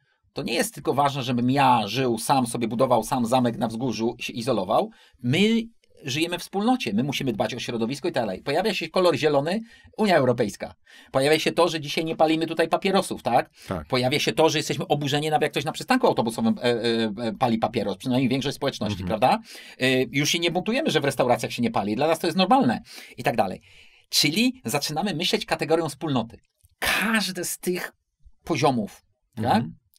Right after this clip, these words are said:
Speaker 1: Czyli to jest tak, jednostka, grupa, jednostka, grupa, tak? Pomarańczowy jednostka, zielony grupa. Czyli nie niezależność, tylko współzależność.
Speaker 2: Mhm.
Speaker 1: I to jest ostatni poziom przed wejściem w myślenie holistyczne.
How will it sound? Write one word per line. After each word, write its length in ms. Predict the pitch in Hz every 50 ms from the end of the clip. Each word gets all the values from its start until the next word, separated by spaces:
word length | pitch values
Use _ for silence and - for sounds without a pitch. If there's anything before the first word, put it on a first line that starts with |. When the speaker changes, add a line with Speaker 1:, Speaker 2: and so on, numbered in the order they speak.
| _
Speaker 1:
Czyli 260 | - 143 139 143 143 - -
to 60 | 151
jest 120 | 160 151
tak, 140 | - 127 - - -
jednostka, 680 | - 139 156 185 208 214 214 - - 214 208 214 220 220 _ -
grupa, 440 | - - 185 185 - 190 185 185 - -
jednostka, 640 | - 143 143 170 185 180 - - - 180 170 - - _ -
grupa, 500 | 104 107 127 135 113 117 170 214 262 -
tak? 320 | - - 196 247 269 - - - - - - _ _ _ _
Pomarańczowy 520 | - 156 151 165 170 165 160 - 220 185
jednostka, 640 | 175 156 135 139 151 143 - - - 254 311 302 269 - _ _ -
zielony 320 | - 117 160 185 214 220 214
grupa. 340 | 185 180 - - 104 - - _ _ - - _ _ _
Czyli 280 | - - 147 143 143 143
nie 340 | 165 202 208 165 127 - - -
niezależność, 640 | 113 113 131 143 131 151 143 147 170 - 233 214 220
tylko 140 | - - 214
współzależność. 760 | 208 - - 220 147 139 117 110 101 95 95 98 - - _ _ _
Speaker 2:
Mhm. 320 | - 107 101 92 98 101 127
Speaker 1:
I 100 | 170 -
to 80 | 139
jest 120 | 127 117 - -
ostatni 520 | 131 - - - 214 - - - 185 -
poziom 380 | - 180 175 160 160 170 170 165 - _ _ _ _ _ _ _ _
przed 220 | - - 139 117 113
wejściem 560 | 113 160 170 165 160 - - 160 151 156 160 - _ _ _ _ _ _ _ _ _ _ _ _ -
w 120 | 123 101 107
myślenie 520 | 123 131 135 - - - 160 151 151 139
holistyczne. 640 | - - - 123 127 113 - - 107 95 - - 202